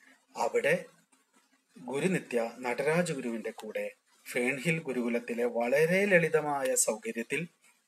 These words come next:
ഗുരുകുല ക്ലിഷ്ട ജീവിതം എന്ന് പറയാവുന്ന ഒരു ജീവിതത്തിലേക്ക് പ്ര-, മാർപ്പയും മിലരേബയും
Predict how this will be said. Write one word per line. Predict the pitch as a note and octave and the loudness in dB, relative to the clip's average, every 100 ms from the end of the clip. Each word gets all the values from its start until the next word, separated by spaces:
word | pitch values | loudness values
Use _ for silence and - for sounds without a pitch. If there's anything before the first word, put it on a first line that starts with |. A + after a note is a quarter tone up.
| _ _ - - _ _ - | _ _ -16 -16 _ _ -8
ഗുരുകുല | - E3+ F#3+ G3 F#3+ | 2 4 6 8 8
ക്ലിഷ്ട | G3 - E3+ E3 - - G#3+ | 6 6 4 4 0 4 4
ജീവിതം | F#3 C#3 C3+ C3+ C3+ B2+ - | 4 0 -2 0 0 -2 -8
എന്ന് | B2+ C3 B2+ | -8 -6 -2
പറയാവുന്ന | A#2+ A2+ A2 A2 A2+ C3+ E3+ - _ - | 0 2 2 0 -4 -8 -12 -18 _ -12
ഒരു | A#2+ | -10
ജീവിതത്തിലേക്ക് | C3 A#2 A#2 C3 A#2+ - G#2 G2 - C#3 | -8 -8 -8 -6 -6 -8 -10 -10 -12 -6
പ്ര-, | E3+ - _ _ _ _ - - _ _ _ - - | -2 -2 _ _ _ _ -18 -18 _ _ _ -20 -4
മാർപ്പയും | B2+ C#3 D#3+ E3 - E3+ E3+ F3+ - | 6 10 8 6 4 4 4 0 -6
മിലരേബയും | C3+ C3+ D3+ E3+ E3 D#3+ C#3+ C3 | -4 4 8 10 8 6 0 0